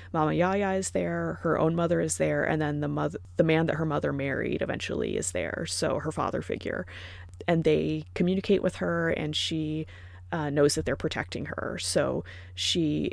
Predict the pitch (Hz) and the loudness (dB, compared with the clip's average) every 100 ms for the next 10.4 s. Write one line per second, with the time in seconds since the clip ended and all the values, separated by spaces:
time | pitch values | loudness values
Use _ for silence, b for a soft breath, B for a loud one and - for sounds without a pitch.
0 | - 170 151 175 - 202 190 170 151 147 | 2 2 4 6 6 6 4 2 0 2
1 | 262 262 170 156 156 - 160 151 - - | 4 6 6 4 2 0 0 0 -2 -2
2 | 175 - 151 - - 151 147 - 151 - | 0 0 -2 -2 0 -2 0 2 2 2
3 | - 156 - 147 131 117 - - - - | 2 0 0 -2 2 0 0 -2 -2 -4
4 | 139 - - - - - B B B B | -4 -4 -4 -4 -4 -6 B B B B
5 | 185 151 151 123 180 214 208 185 - 175 | 2 4 4 4 6 4 2 2 0 -2
6 | 160 151 147 151 151 - - - 185 170 | 2 4 4 2 0 -4 -4 0 4 4
7 | 160 - - - - 156 139 139 147 - | 4 0 -12 -8 -4 -2 -2 -4 -6 -4
8 | 160 147 143 - 165 170 160 - 156 - | -4 -4 -8 -6 -4 -2 -2 -2 -4 -4
9 | 147 143 160 - 156 - 151 151 156 - | -4 -4 -4 -2 -4 -4 -6 -4 -4 -4
10 | 147 151 156 143 | -4 -2 -2 -2